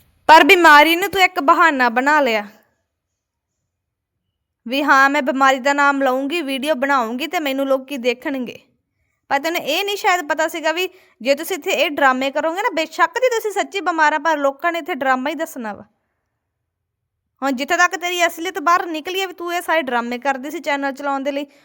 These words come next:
ਹੁਣ ਤੂੰ ਕਹੀ ਜਾਂਦੀ ਮੇਰੀ ਸ-, ਕੰਡੀਸ਼ਨ ਠੀਕ ਆ, ਫਿਰ ਤੂੰ ਕਹਿ ਦਿੰਦੀ ਮੇਰੀ ਕੰਡੀਸ਼ਨ ਠੀਕ ਨਹੀਂ ਗੀ, ਮੈਂ ਸਟੇਜ 'ਤੇ ਸੀਗੀ, ਇੱਥੇ ਆ ਗਈ ਆ,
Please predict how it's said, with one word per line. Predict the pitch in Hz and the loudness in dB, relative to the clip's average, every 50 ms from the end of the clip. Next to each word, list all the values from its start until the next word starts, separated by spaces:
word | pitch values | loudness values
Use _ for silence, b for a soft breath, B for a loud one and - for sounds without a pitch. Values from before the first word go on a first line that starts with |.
| b b b | b b b
ਹੁਣ | 285 294 | -4 -4
ਤੂੰ | 285 339 294 | -4 -6 -6
ਕਹੀ | 320 339 370 | -6 -4 -4
ਜਾਂਦੀ | 381 370 359 359 | -4 -4 -4 -4
ਮੇਰੀ | 339 330 330 330 330 339 320 | -4 -2 -2 -2 -2 -2 -6
ਸ-, | 330 - 339 285 - _ 262 254 254 - | -6 -6 -6 -8 -8 _ -16 -12 -8 -6
ਕੰਡੀਸ਼ਨ | 302 277 262 277 285 285 339 285 262 | -4 -2 -2 -4 -2 -2 -2 -4 -4
ਠੀਕ | - - 240 254 277 277 | -6 -6 -6 -6 -2 -2
ਆ, | 330 330 | -2 -2
ਫਿਰ | 330 320 285 | 0 -2 -4
ਤੂੰ | 254 285 | -4 -4
ਕਹਿ | 254 302 294 | -4 -4 -2
ਦਿੰਦੀ | 339 359 349 | -2 -4 -4
ਮੇਰੀ | 320 285 285 285 | -2 -2 -2 -2
ਕੰਡੀਸ਼ਨ | 277 - 285 262 277 277 320 285 269 | -2 -2 -4 -4 -4 -4 -4 -4 -4
ਠੀਕ | 269 233 220 233 | -4 -6 -6 -6
ਨਹੀਂ | 220 214 226 254 285 | -6 -6 -4 -4 -4
ਗੀ, | 285 330 | -4 -4
ਮੈਂ | 285 262 254 262 | -2 0 0 0
ਸਟੇਜ | 285 - - 302 269 269 262 | -2 -2 -2 -2 -2 -2 -2
'ਤੇ | - - 254 | -2 -4 -4
ਸੀਗੀ, | 254 247 240 269 269 311 302 | -4 -4 -6 -6 -4 -4 -4
ਇੱਥੇ | 269 285 - 294 269 | -4 -4 -2 0 2
ਆ | 254 247 | 2 2
ਗਈ | 247 254 269 285 | 0 -2 -4 -6
ਆ, | 302 | -6